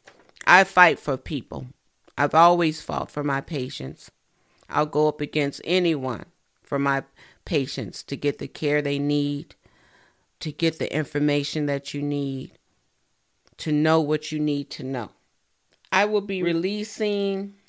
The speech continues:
new podcasts weekly. So subscribe. Subscribe to my podcast on your favorite platform so that you can stay up to date on my releases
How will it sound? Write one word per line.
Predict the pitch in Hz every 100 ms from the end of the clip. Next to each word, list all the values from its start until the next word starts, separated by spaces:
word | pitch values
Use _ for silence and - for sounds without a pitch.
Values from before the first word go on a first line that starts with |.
| _ _ -
new | 160 180 220
podcasts | 226 214 185 175 - 185 170 160 165 160 -
weekly. | 160 233 233 - 113 - _ _ _ _ _ _ _ _ - -
So | - 190
subscribe. | 185 226 208 - 262 302 151 95 - 151 165
Subscribe | - 180 175 208 214 220 220
to |
my | 262 247
podcast | 247 233 190 190 - 196 190 190 196 - _ _ _ _ _ - - -
on | 165
your | 165 165
favorite | 165 185 196 208 208 202
platform | - 196 185 - 185 180 180 175 185 - _ _ _ _ - -
so | - 180
that | 170 170
you | 202
can | 202 196 165
stay | - 180 160 -
up | 214 233
to | - 233
date | 202 185 185 180 - -
on | 156 160
my | 160 156
releases | 151 151 185 226 220 220 208 202 202 -